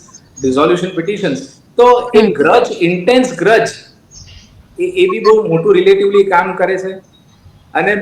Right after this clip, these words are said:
Speaker 1: મેં અત્યાર સુધી મેં આપની આગળ જે આ બધી વાત કરી એમાં, અ,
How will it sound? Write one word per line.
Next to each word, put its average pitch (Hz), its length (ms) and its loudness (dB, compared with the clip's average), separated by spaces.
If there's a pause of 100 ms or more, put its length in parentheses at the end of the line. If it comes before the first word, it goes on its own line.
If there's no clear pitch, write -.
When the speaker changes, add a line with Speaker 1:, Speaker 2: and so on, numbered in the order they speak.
(120)
Speaker 1:
મેં 185 460 -4
અત્યાર 208 380 0
સુધી 214 280 -4
મેં 202 180 -2
આપની 190 300 0
આગળ 190 200 0
જે 196 100 0
આ 185 100 0
બધી 185 180 -2
વાત 180 300 -2
કરી 202 120 -6
એમાં, 185 360 -2 (840)
અ, 143 340 -6